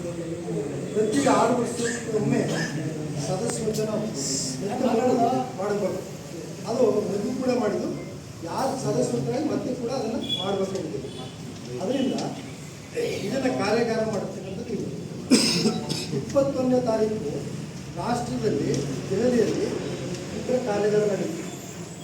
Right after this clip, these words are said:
ಇಪ್ಪತ್ನಾಲ್ಕನೇ ತಾರೀಕು ರಾಜ್ಯದಲ್ಲಿ ಕಾರ್ಯಾಗಾರ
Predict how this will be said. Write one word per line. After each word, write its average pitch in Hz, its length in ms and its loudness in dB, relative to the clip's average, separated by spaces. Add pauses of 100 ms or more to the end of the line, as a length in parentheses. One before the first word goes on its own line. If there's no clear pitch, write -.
(260)
ಇಪ್ಪತ್ನಾಲ್ಕನೇ 254 720 2
ತಾರೀಕು 202 420 0
ರಾಜ್ಯದಲ್ಲಿ 226 580 0
ಕಾರ್ಯಾಗಾರ 202 400 2